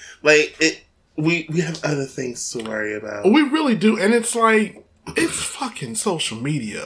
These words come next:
Speaker 2: What, what are y'all, what are y'all giving? What does all of this mean? And that kinda, like,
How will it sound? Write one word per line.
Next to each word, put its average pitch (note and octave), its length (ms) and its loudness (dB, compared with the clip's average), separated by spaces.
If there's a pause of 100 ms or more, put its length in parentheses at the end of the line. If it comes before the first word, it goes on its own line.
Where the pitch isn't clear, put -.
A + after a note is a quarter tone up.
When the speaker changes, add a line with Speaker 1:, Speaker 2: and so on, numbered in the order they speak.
(140)
Speaker 2:
What, A#3 240 -8
what E4 200 0
are G4+ 40 4
y'all, F#4+ 360 0 (480)
what G#3 140 8
are - 20 10
y'all D#3 220 6
giving? A2+ 540 0 (140)
What C#3+ 280 4
does E4 340 0
all F3+ 240 6
of D#3+ 80 2
this D3+ 180 0
mean? C3+ 360 2
And C#3+ 80 2
that B3+ 180 4
kinda, A3 280 0
like, E3+ 400 2